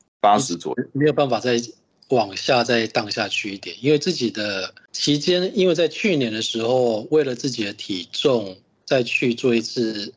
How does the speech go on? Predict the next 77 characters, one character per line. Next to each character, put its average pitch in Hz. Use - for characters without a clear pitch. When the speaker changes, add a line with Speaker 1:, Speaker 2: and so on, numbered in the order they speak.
Speaker 2:
真 180
正 170
做 156
一 131
次 117
身 -
体 123
健 113
康 107
检 110
查。 -
Speaker 1:
嗯。 85
Speaker 2:
那， 160
那 180
时 170
候 175
才 131
发 139
现， 135
应 180
该 202
是 196
说 165
在 165
之 151
前 101
的 98
时 -
候， 117
在 123
参 123
加 117
大 123
一 113
哥 113
的 104
减 95
重 104
班， 92
Speaker 1:
七 98
十 -
Speaker 2:
那 208
时 208
候 190
才 160
发 156
现 139
自 170
己 113
的 98
除 139
了 160
体 -
脂 160
肪 110
比 -
较 117
高 117
之 113
外， 107
还 120
有 143
就 123
是 120
自 143
己 117
的 98
内 120
脏 104
脂 87
肪 90
竟 123
然 110
高 120
到 110
吓 92
人， 78